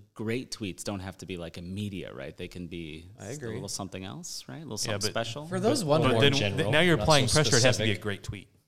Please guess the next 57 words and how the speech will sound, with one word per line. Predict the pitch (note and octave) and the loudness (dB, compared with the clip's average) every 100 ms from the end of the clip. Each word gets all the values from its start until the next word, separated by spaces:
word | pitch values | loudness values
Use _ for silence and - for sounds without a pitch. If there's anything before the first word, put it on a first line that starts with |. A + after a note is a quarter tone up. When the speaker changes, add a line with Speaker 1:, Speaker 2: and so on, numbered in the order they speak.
| _ | _
Speaker 2:
For | - | -2
those | D#3+ C4 B3 | 2 4 4
wonder-, | D3 E3 G#2+ | 2 2 0
yes, | A2+ F#2 | -2 -2
there | - A2+ | -2 -2
you | G#2 | -2
go. | E2+ | -4
That's | G2 - | -6 -6
the | |
key. | G2 G2+ | -8 -6
But | A2 G#2 | -6 -4
for | D3+ | 0
those | F3 C#3+ | 0 0
wondering | E3+ C#3+ B2 A#2 | -2 -2 -4 -6
where | - A#2+ C3 C3 | -6 -2 0 -2
all | G#2+ A#2+ C3 | 0 0 0
of | A#2+ G#2 | -2 -6
the | A2 | -8
great | A#2+ A2+ - | -6 -6 -6
tweets | - C#3 - | -8 -6 -6
went, | F#2+ F2+ - _ _ _ | -8 -10 -12 _ _ _
Ben | G#2+ G#2 C3+ C#3 G#2 | -14 -2 0 0 -2
was | G#2+ G2+ | -4 -2
the | |
Speaker 1:
Ben. | G2 G#2 | -2 0
Speaker 2:
one | A2 G#2+ | -2 -4
that | G#2+ | -6
won | A2+ B2 B2 | -4 -6 -6
the, | C3 | -6
like, | A#2+ C3 B2 | -4 -4 -4
if | B2 | -2
you're, | C#3+ | 0
if | A#2+ B2+ | 0 0
you're | D3 | 2
like, | C3+ C3+ | 2 0
"Man, | G3+ D3+ | -2 -2
there | F3 | -2
used, | G#3 A#3+ - | -2 -4 -4
they | |
used | F3 A3+ | -4 -4
to | |
be | G#3+ C#3 | -4 -4
really | C3+ D3+ | -2 -4
good | A#2+ C3 | -4 -4
on | B2 | -6
Twitter," | A2 G#2+ G#2 - _ | -8 -10 -10 -14 _
it's | G3+ E3 | -4 0
Ben. | C3 G3 G2+ - _ _ | 2 0 0 -10 _ _
He | - F3 | -10 -4
just | E3+ - | 0 0
stopped | D#3+ D3 | 2 0
doing | B2 A2 | -2 -4
it. | - - | -8 -10
Speaker 3:
Yeah, | A#2 G2 | -6 -2
Speaker 2:
We | |
need | |
Speaker 3:
he's, | F3+ | 2